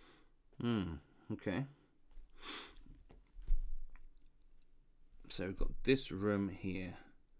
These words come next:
So, um, right, first of all, I've done this wrong.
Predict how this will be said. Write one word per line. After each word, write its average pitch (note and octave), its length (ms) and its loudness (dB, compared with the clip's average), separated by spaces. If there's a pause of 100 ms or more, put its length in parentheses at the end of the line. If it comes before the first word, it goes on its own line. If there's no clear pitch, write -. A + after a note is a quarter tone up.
(580)
So, G#2 420 6 (140)
um, A2 600 8
right, A#2 340 6
first F3+ 340 10
of B2+ 80 8
all, G#2 200 6
I've G2+ 120 -2
done B2 120 4
this G#2+ 160 0
wrong. F#2+ 220 0